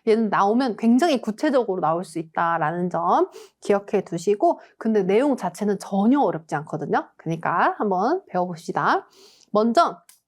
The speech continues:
이 사회극 놀이라는 게 뭐냐라면, 라고 하면은, 어, 극놀이는 이제 상징 행동을 하면서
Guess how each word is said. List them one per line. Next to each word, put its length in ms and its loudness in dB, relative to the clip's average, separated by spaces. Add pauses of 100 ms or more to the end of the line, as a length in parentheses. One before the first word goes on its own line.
(420)
이 80 -2
사회극 640 0
놀이라는 560 -2
게 120 -2
뭐냐라면, 1500 -2
라고 280 0
하면은, 640 0 (300)
어, 200 -2
극놀이는 840 2
이제 180 -2
상징 460 2
행동을 420 2
하면서 600 -2